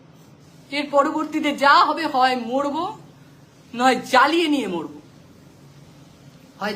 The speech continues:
চাকরি থাকবে, যদি চাকরি না থাকে তাহলে তার শেষও দেখে যাব,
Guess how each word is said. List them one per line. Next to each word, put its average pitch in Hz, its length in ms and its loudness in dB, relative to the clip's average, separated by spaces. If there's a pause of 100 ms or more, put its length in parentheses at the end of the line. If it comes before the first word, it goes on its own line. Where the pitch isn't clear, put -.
চাকরি 240 280 -4 (100)
থাকবে, 247 320 -4 (580)
যদি 220 160 -8 (100)
চাকরি 208 240 -4 (100)
না 233 80 4 (100)
থাকে 339 240 0 (440)
তাহলে 240 200 0 (160)
তার 311 180 6 (200)
শেষও 370 440 2
দেখে 233 220 -2
যাব, 151 120 -12